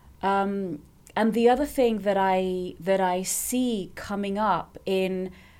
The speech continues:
having, in changing the narrative, in having the courage to change the narrative, because I think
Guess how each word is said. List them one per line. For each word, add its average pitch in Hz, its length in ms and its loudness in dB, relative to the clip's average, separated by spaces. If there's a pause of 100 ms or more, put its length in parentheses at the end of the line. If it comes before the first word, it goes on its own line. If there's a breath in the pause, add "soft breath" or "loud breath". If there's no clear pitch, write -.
(460 soft breath)
having, 254 960 0 (400)
in 208 180 -2
changing 240 480 0
the 214 80 -2
narrative, 190 760 -2 (300 soft breath)
in 185 140 -4
having 226 500 -2
the 175 240 -6
courage 240 800 -2 (100)
to - 140 -10
change 170 400 -6
the 170 60 -8
narrative, 160 480 -4
because 165 240 -8
I 190 140 0
think 247 340 -6